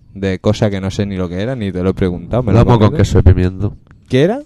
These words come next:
Speaker 2: Lomo con queso y pimientos.
Speaker 1: ¿Eso era lomo?
Speaker 2: Sí.
Speaker 1: Pero lomo embuchado.
Speaker 2: No, lomo de lomo, eh, claro.
Speaker 1: Lomo
Speaker 2: El siete pulgadas aquí se ha enfriado un poco.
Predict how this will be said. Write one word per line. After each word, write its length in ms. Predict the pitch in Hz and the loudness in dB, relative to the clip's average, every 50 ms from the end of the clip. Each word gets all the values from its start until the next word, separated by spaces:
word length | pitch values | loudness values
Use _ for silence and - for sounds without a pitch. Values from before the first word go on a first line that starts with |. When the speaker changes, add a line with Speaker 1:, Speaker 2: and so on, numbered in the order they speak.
| _ - - | _ -4 0
Speaker 2:
Lomo 260 | - 113 120 131 131 | 2 4 4 4 4
con 140 | 117 117 113 | 4 2 2
queso 320 | - 156 147 - - 165 | 2 2 2 4 4 4
y 60 | 151 | 4
pimientos. 520 | - - - 98 90 - - - - - - | 4 4 2 2 -2 -4 -4 -6 -6 -6 -6
Speaker 1:
¿Eso 180 | 101 - 156 151 | -4 0 2 2
era 140 | 120 104 | 4 4
lomo? 380 | 104 110 131 170 220 269 294 294 - _ - - | 6 6 6 6 4 0 -2 -4 -14 _ -20 -14
Speaker 2:
Sí. 280 | - - 123 120 110 107 165 - _ _ | -6 -2 0 0 0 0 -4 -10 _ _
Speaker 1:
Pero 220 | - 98 95 95 95 | -2 -2 0 2 2
lomo 500 | 98 101 101 113 117 113 107 104 104 101 | 2 2 2 2 2 4 4 4 2 0
embuchado. 540 | 95 95 92 92 90 - - 110 113 95 85 98 - - - | 0 0 0 0 0 0 0 -2 -2 -4 -8 -14 -18 -10 -2
Speaker 2:
No, 220 | - 110 110 107 - | 0 2 4 4 4
lomo 240 | - 110 113 117 107 | 2 2 2 2 2
de 80 | 95 90 | 2 2
lomo, 300 | 87 95 107 107 - - - 92 | 0 0 -2 -4 -6 -6 -6 -4
eh, 140 | 90 87 87 | -2 -2 -2
claro. 260 | 95 107 107 98 95 - - 104 107 101 - - - - - - - - - | -2 -2 -2 -2 -2 -2 -2 -2 -2 -4 -6 -8 -10 -10 -10 -12 -14 -10 -4
Speaker 1:
Lomo 680 | 90 92 95 98 107 110 117 120 123 123 120 110 107 101 101 | -2 -2 0 2 4 4 6 6 6 6 4 4 2 2 2
Speaker 2:
El 260 | 98 95 92 92 92 | 2 2 2 2 0
siete 220 | - 113 113 117 | 0 -2 0 2
pulgadas 400 | 113 120 113 117 117 113 113 110 | 4 4 4 4 4 4 4 2
aquí 200 | 110 113 117 113 | 2 0 0 -2
se 80 | 107 117 | 0 0
ha 40 | 113 | 0
enfriado 220 | 104 - - 85 | 0 0 0 0
un 60 | 95 | -2
poco. 300 | - 85 85 - - - | -2 -4 -4 -4 -6 -12